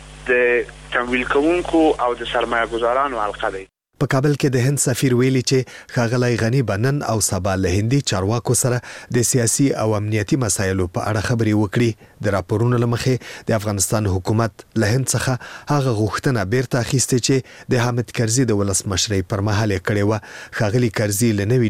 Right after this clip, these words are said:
Speaker 2: ډیلي څخه غوښتي وو چې له افغانستان سره د درنو وسلو مرسته وکړي. هند یو له څو په ګوتو شمار هیوادونو څخه دی چې په تیرو دیارلسو کلونو کې د افغانستان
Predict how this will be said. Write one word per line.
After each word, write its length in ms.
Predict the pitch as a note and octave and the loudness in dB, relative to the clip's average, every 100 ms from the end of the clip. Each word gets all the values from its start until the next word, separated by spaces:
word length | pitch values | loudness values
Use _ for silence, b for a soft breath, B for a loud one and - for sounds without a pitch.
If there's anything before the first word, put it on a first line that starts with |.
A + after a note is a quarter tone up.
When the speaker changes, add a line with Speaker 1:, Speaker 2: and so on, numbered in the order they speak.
| G2 | 2
Speaker 2:
ډیلي 200 | F#2+ F2+ | 0 -2
څخه 160 | - - G2 | -4 -2 -2
غوښتي 240 | B2+ - | -2 2
وو 180 | B2 B2+ - | 2 4 2
چې 80 | C3 B B B | -2 B B B
له 160 | C3+ B2 | 0 0
افغانستان 580 | B2+ C3 - D3+ C3 - | 0 0 0 0 0 0
سره 260 | G2+ F#2+ F#2 | 0 0 0
د 160 | F2+ | 0
درنو 320 | G2 G#2+ D3 B2 | 0 2 2 2
وسلو 420 | F#2 - A2 A2 | 2 0 0 0
مرسته 480 | A#2+ B2 - - G#2+ | 0 0 0 0 0
وکړي. 320 | A2 A#2 A#2 A2+ _ _ _ _ _ - | 2 2 0 -2 _ _ _ _ _ 0
هند 260 | D3 D3+ - - | 0 -2 -4 0
یو 120 | C3 C#3 | 2 4
له 120 | B2 - | 2 2
څو 100 | C#3+ B2+ - | 0 0 -2
په 60 | F#2+ | -2
ګوتو 220 | G2+ - F#2 | -2 0 -2
شمار 300 | - B2 B2 F2+ | 2 2 2 0
هیوادونو 420 | F#2 F2 A#2 C#3+ | 0 2 2 2
څخه 160 | - D3+ C#3+ | 0 0 0
دی 40 | C#3+ | 2
چې 200 | D#3 D3 B B B | 0 0 B B B
په 100 | B2+ C3 | -2 2
تیرو 180 | C3+ B2 | 2 2
دیارلسو 420 | B2 B2 A#2+ - A2+ | 2 0 0 0 -2
کلونو 300 | A2+ G#2+ A#2 A2 | 0 2 0 2
کې 520 | A#2+ A2+ - - - | 2 0 -4 -18 -2
د 60 | G#2+ | -2
افغانستان 580 | - G2+ F#2+ - A#2 | 0 -2 -2 0 -2